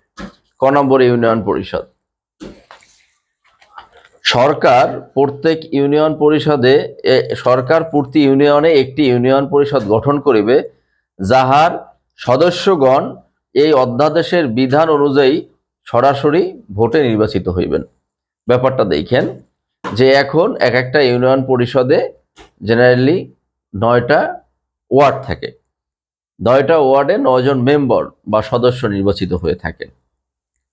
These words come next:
আর তিনজন হয়ে থাকেন মহিলা মেম্বার,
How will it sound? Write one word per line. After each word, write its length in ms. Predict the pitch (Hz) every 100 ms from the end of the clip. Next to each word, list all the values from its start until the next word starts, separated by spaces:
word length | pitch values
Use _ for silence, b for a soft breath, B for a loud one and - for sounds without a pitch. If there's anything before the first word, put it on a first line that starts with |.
| -
আর 300 | 107 127 196 - - _ _ _ _ _
তিনজন 560 | 143 151 147 170 277 - - _ _ _ _ _ _ _ _ _ _ _ _ _ _ _ _ -
হয়ে 180 | 101 131
থাকেন 520 | 156 151 185 339 - - - _ _ _ _ -
মহিলা 320 | 139 165 147
মেম্বার, 360 | 92 76 76